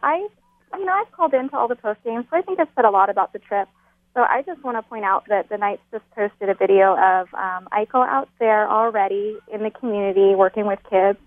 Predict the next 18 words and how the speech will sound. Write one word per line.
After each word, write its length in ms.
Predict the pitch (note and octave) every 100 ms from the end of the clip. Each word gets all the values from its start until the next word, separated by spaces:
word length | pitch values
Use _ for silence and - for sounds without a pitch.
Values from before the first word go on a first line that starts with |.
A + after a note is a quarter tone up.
| _ _ _ _ _
And 440 | - A3 G#3+ G#3 G3
that 280 | A3 A3 -
is 100 | D4 D#4+
the 80 |
kind 240 | D#4+ C#4+ B3
of 80 | A#3
stuff 240 | - F#3+ F#3+ -
that 240 | G3 F#3
just 140 | G3 _ -
makes 220 | F#3 - _ _
me 340 | G#3 G#3 G#3+ A3
happy 500 | A3 A3 - C4+ D#4+ -
that 140 | A3+ G#3
we 140 | G#3
have 320 | G3 F3+ F#3
this 140 | G3+ G3 _
team 240 | F#3 F#3
here, 260 | F#3+ F#3+ G3+